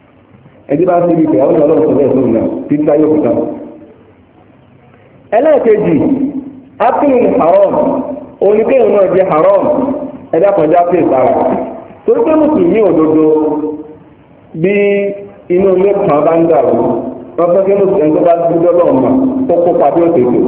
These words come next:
Àdúgbò kan dàrú, Mùsùlùmí tó bá dọ́lọ̀ mọ̀, ó yẹ kó kópa bí ó ṣe tòrò.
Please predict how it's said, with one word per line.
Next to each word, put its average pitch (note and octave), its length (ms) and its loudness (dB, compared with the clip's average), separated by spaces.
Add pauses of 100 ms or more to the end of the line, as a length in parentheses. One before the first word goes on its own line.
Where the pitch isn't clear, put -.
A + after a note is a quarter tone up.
(640)
Àdúgbò A#3+ 400 2
kan A3 220 0
dàrú, D#3 440 2
Mùsùlùmí F#3 400 0
tó A#3 140 2
bá A#3 140 2
dọ́lọ̀ A#3 340 0
mọ̀, F#3 220 0 (680)
ó A3 280 2
yẹ G#3 200 2
kó A3 200 2
kópa A3+ 480 2
bí A3+ 120 0
ó A#3 160 6
ṣe G3+ 180 2
tòrò. E3 420 2